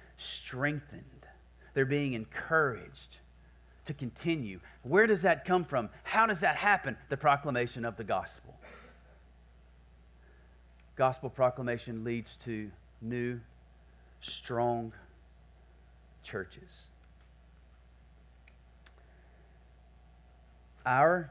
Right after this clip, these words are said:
goal, our goal, which means everybody, all of us, together,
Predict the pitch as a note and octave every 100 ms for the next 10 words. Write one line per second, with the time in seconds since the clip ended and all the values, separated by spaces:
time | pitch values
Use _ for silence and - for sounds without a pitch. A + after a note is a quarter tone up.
0 | B2+ C3 A2+ G2 G2+ A2+ - - - -
1 | A#2 A2+ B2 B2+ E3+ F#3 - - - D#3
2 | A#2+ F2 B2 - - - - C#3 C3 B2+
3 | B2+ C3 C3 - - - - - - -
4 | - - - - F#3+ G#3 D#3 A#2 G#2+ G2+
5 | B2 - - - - - - - - -
6 | - - - - - - - - - -
7 | E3 G3+ - D#3+ C#3 B2 D#3+ - - -
8 | - - - - - - - - - -
9 | D#3 G3 A3+ D3 C#3+ E3+